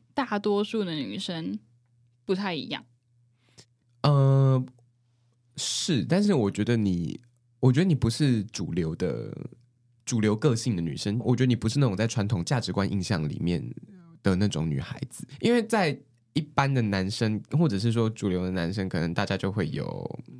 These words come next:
Speaker 2: 其实，其实会有大概很明确的几种方向的那种女性的个性的印象。但是我觉得你就是比较算小众那种，但，呃，就有点像是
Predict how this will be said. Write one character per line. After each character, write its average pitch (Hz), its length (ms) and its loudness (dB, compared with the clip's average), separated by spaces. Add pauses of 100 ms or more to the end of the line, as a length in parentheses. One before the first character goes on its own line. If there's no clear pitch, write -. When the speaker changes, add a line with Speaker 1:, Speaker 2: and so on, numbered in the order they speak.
(360)
Speaker 2:
其 226 120 0
实， 240 160 0
其 180 120 2
实 190 80 6
会 202 140 4
有 120 200 2
大 160 160 -2
概 147 160 2
很 113 340 -2 (100)
明 117 220 4
确 170 140 0
的 123 100 2
几 104 220 -6
种 92 280 -2 (180)
方 104 300 0
向 113 300 -2
的 82 80 -2
那 95 120 0
种 - 200 -4 (500)
女 107 140 2
性 107 180 0
的 101 80 2
个 95 220 0
性 104 160 -2
的 87 140 -2
印 90 200 -2
象。 85 320 -6 (180)
但 147 140 2
是 151 300 2 (880)
我 123 140 4
觉 131 80 4
得 143 40 4
你 127 100 4
就 113 100 2
是 117 260 2 (320)
比 127 80 0
较 147 180 2
算 147 200 0
小 87 240 -4
众 90 260 -4
那 87 80 -4
种， 82 220 -6
但， 151 260 0 (840)
呃， 117 300 4
就 127 120 0
有 156 100 4
点 135 140 4
像 127 160 4
是 117 420 -2